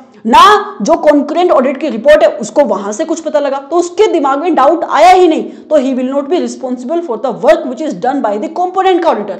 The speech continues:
ठीक है, तो कहता है, "In the given situation, nothing has come to the light of statutory auditor which would arouse his suspicion about the reliability of the work which is performed by the other auditor, that means your branch auditor।" तो कंक्लूजन क्या हुई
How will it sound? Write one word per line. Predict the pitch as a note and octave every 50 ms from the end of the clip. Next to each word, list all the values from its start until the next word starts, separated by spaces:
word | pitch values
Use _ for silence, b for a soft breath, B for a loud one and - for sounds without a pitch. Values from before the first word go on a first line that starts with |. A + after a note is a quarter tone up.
| - - b b b b b b b
ठीक | G#3 G#3 D4+
है, | D#4+ D#4 B B B B -
तो | C#4
कहता | D4+ D4+ - F4
है, | F4 F4 F4
"In | D#4+ D4+ F4+
the | F4+ C#4 G#3 A3+
given | D4 D#4+ F#4 F#4+ -
situation, | F4+ - - C4+ C4+ C4+ D4+ E4+ D4 B3 A#3
nothing | C4+ C4+ - G4 F4 F4
has | E4+ E4+ - -
come | D4+ D#4 D#4+
to | D#4 D4+ B3
the | C4+ C4
light | B3 B3+ C4+ D4+ D#4
of | D4
statutory | - C#4+ A#3+ A#3+ B3+ C4+ D#4 D4
auditor | B3+ C4+ C4 F4+ F#4+ F#4 B B B B B B B G3+ B3
which | F4+ F4 - F4+ F#4+
would | G#4+ F#4 F4+ E4+ B3+ B3+
arouse | B3 C#4 E4 G4 F#4+ C#4 A#3+ C#4
his | D#4 C4 C4 - -
suspicion | - G#3+ G#3+ - - A#3+ A3+ - E4+ E4 - A3+ G3
about | G3 G#3 A3 A3+ G#3 C#4+
the | C#4+ G#3+ G3+
reliability | G#3 G#3+ A3+ A3 A3 G#3 A#3+ C4 A#3 D#4 D4 A#3
of | G3+
the | A3 G#3 G#3+ F#3+
work | C4+ D#4 D#4 - - B B B B B B A3
which | A#3 A#3 E4+ E4+
is | - C4+
performed | B3 - - C4 B3+ C4 B3+ -
by | A#3 G#3+ G#3+ E4
the | E4+ E4+ - B3+
other | A3+ D4+ E4 D4
auditor, | C4 C4+ C4 E4 G4 - - - - - -
that | A#3+ A3+ A#3 C#4+
means | F4 F4 F4 - A#3+
your | B3+ B3 G#3 -
branch | G3+ G3+ G#3 A#3 G#3+
auditor।" | F#3+ F#3 E3+ F3+ E3+ - - -
तो | B3
कंक्लूजन | B3 D4+ D4 D4 D4+ D#4+ D4+ D#4 C#4+ E4 D#4+ D4+
क्या | E4+ D#4+
हुई | D#4 E4+